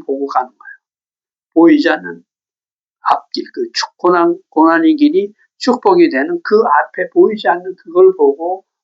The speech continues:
우리는 나아가는 겁니다. 시편 백십구 편 칠십일 절. 고린도후서 십이 장 십 절. "고난이 내게 유익이라.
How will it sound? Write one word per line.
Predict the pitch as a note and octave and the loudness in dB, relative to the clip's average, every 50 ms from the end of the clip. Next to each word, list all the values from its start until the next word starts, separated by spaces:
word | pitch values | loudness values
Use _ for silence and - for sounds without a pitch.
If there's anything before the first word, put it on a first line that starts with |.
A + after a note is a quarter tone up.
| _ _ | _ _
우리는 | - C#3+ C#3 C#3 D3 D3+ | -12 -8 -8 -8 -8 -4
나아가는 | C3 B2+ B2+ - - - - - | -2 -2 0 0 -2 -6 -8 -12
겁니다. | _ _ _ _ _ _ _ _ _ _ _ _ _ _ _ _ _ _ _ _ _ _ _ _ _ _ _ - - _ _ _ _ _ | _ _ _ _ _ _ _ _ _ _ _ _ _ _ _ _ _ _ _ _ _ _ _ _ _ _ _ -16 -16 _ _ _ _ _
시편 | - - A#3 A#3 G3 F#3 F3+ | -4 -2 -2 2 2 2 2
백십구 | F3 F3+ F3 - - - - - - | 2 0 -2 -2 -4 -6 -10 -6 -2
편 | F3+ E3+ - | 0 0 0
칠십일 | - F3 E3+ E3+ - C#3 C3 B2+ - | 2 0 0 0 -2 -6 -10 -12 -16
절. | - - - - _ _ _ _ _ _ _ _ _ _ _ _ _ _ _ _ _ _ _ _ _ _ _ _ _ _ _ | -20 -20 -20 -20 _ _ _ _ _ _ _ _ _ _ _ _ _ _ _ _ _ _ _ _ _ _ _ _ _ _ _
고린도후서 | _ D#3 D#3 E3+ E3 D#3+ E3 D3+ D#3+ E3+ D#3 - E3+ D#3+ | _ 4 4 4 4 4 4 4 4 4 4 4 2 0
십이 | E3 - E3+ D#3+ D#3 D#3 | 0 0 -4 -4 -6 -6
장 | D3+ D3 C#3+ | -8 -8 -10
십 | - - - _ _ | -12 -14 -14 _ _
절. | - - - - _ _ _ | -20 -20 -20 -20 _ _ _
"고난이 | - E3+ F#3 G#3 A3 A3+ A3+ A3 A3 G#3+ G#3 F#3 | 0 2 2 4 4 4 2 2 2 2 2 2
내게 | F3 E3+ D#3+ E3 E3 D#3+ | 2 2 2 2 2 2
유익이라. | D#3+ E3+ F#3 G#3 G3+ F#3 E3+ C#3 C3+ B2 A2+ | 0 -2 -2 -2 -2 -2 -2 -2 -6 -10 -12